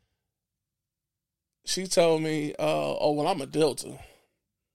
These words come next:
That's, that's nice. "Oh, well, uh, you know, I played basketball in college." That's good. Okay. Like, that, that doesn't make me wanna be with you 'cause you played basketball in college. You know what I'm saying? Granted, you can't beat me, but, you know, it's the point.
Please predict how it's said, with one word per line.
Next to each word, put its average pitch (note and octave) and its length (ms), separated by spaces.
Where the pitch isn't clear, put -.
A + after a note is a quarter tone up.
That's, C#3+ 180
that's C#3 260
nice. - 540
"Oh, C#3+ 180
well, C#3 840
uh, - 40
you C#3 260
know, - 140
I D#3+ 100
played D3+ 240
basketball C#3 500
in - 60
college." C#3+ 520
That's - 240
good. - 400
Okay. A#3+ 420
Like, F3+ 200
that, G3 200
that E3 180
doesn't F#3+ 440
make E3 200
me F#3 120
wanna F3 260
be D#3 200
with D3+ 180
you D3 80
'cause C#3+ 200
you E3+ 80
played D3+ 260
basketball C#3+ 560
in B2+ 80
college. C#3+ 420
You C#3 60
know C3+ 100
what C3+ 80
I'm C3+ 60
saying? A#2+ 260
Granted, D3 240
you E3+ 80
can't D3 300
beat D3 200
me, D#3+ 220
but, - 220
you D#3 120
know, C#3 80
it's D3 120
the - 100
point. D#3+ 320